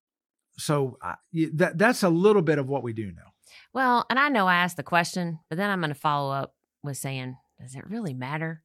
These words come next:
Speaker 2: I mean, if it's good enough for Jesus, it's good enough for me."
Speaker 1: Yeah.
Speaker 2: <laughs> Whether it comes with sparkles or not, I mean, we're given this wonderful promise of heaven and, you know,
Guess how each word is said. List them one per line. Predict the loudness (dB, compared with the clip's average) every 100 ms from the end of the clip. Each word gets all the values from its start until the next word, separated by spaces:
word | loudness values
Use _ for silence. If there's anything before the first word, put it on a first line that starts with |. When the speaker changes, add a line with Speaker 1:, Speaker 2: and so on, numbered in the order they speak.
| -6
Speaker 2:
I | -4
mean, | -2 -2
if | 0
it's | 0 4
good | 6 8
enough | 10 8
for | 8
Jesus, | 4 10 10 10 8
it's | 8 6
good | 12 12
enough | 12 12 12
for | 8
me." | 8 10 10 6 -2 -14 -6 0 2 4
Speaker 1:
Yeah. | 8 6 6 -4
Speaker 2:
<laughs> | 4
Whether | 10 12 12
it | 12
comes | 10 10
with | 4
sparkles | 10 12 12 12 6
or | 8
not, | 8 10 12 10 8
I |
mean, | 4 4
we're | 2
given | 2 4 4
this | 4 2 0 -6
wonderful | 0 2 2 -2
promise | -4 -2 -2 -4
of | -6
heaven | -4 -4 -4 -4 -8 -10 -10
and, | -8 -6 -6 -6 -8 -10 -10
you | -8
know, | -8 -8 -8 -10